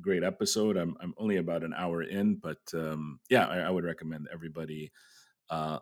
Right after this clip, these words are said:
listen to that. And, and also, Dominic, you, you mentioned Twitter, but Twitter is starting to become where I get my news. So I think, um, I don't know what Twitter's done, but they've, they've modified the algorithm somewhat because they've, they're, they're going through a bit of a renaissance, yeah? And it might be because they kicked somebody off,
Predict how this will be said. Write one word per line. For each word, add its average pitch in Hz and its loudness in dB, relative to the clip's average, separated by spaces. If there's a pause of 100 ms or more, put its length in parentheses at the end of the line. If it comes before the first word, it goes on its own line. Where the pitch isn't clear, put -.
listen 98 4
to 80 -8
that. 71 -6
And, 104 4 (180)
and 104 2
also, 107 6
Dominic, 92 4
you, 104 2
you 110 4
mentioned 92 2
Twitter, 117 4
but 92 2 (340)
Twitter - 4
is - 2
starting 107 4
to 95 -2
become 87 0
where 82 -2
I 85 0
get 82 -4
my 90 -2
news. 76 -2
So 80 -4 (140)
I 92 -10
think, 95 -4
um, 76 -4 (420)
I 120 6
don't 120 10
know 104 6
what 95 2
Twitter's 82 4
done, 82 0
but - -8
they've, 87 2
they've 98 2
modified 87 -2
the 69 -6
algorithm 76 -4 (100)
somewhat 71 -2
because 73 -8
they've, 82 -4 (840)
they're, - 6
they're 104 4
going 92 4
through 87 2
a 78 0
bit 78 2
of 76 -2
a 73 -2
renaissance, 73 -4
yeah? 90 -8 (520)
And 101 8
it 104 10
might 104 8
be 92 4
because 78 -4
they 76 -8
kicked - -8
somebody 69 -8
off, 64 -14